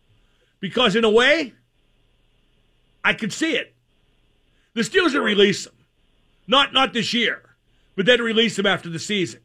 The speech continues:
'Cause they're just not gonna put up with that again. You know, keeping him on a technicality.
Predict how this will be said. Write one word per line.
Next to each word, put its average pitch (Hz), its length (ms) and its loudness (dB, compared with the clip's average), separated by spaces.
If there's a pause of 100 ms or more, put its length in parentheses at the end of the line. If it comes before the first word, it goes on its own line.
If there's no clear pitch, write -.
(400)
'Cause 190 120 -2
they're 196 100 -2
just 220 200 -4
not 226 180 -2
gonna 220 120 -2
put 175 160 -4
up 208 140 -2
with 196 100 -2
that 196 140 0
again. 180 500 -4 (640)
You 185 80 -6
know, 202 100 0
keeping 220 340 -2
him 208 120 2
on 196 120 -2
a 180 40 -4
technicality. 196 920 -4